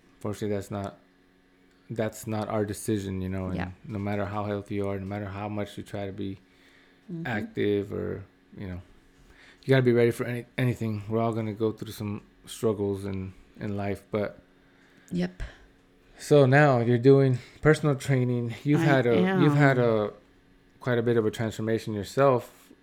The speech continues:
Speaker 1: and we, we both have, but
Speaker 2: Yep.
Speaker 1: we're talking about you today. So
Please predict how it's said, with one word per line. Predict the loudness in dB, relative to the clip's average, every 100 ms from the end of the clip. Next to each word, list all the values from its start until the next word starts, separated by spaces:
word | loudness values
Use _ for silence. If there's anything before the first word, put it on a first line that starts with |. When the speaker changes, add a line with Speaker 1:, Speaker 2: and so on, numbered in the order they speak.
| -12
Speaker 1:
and | -8 -6 -2
we, | 0
we | 0
both | 0 -2 -2
have, | -4 -2
but | -2 -4 -6 -10
Speaker 2:
Yep. | -8 -10 -16 _ _ _ _ _
Speaker 1:
we're | -6
talking | -2 -2 0
about | 0
you | 0
today. | 0 0 -2
So | -2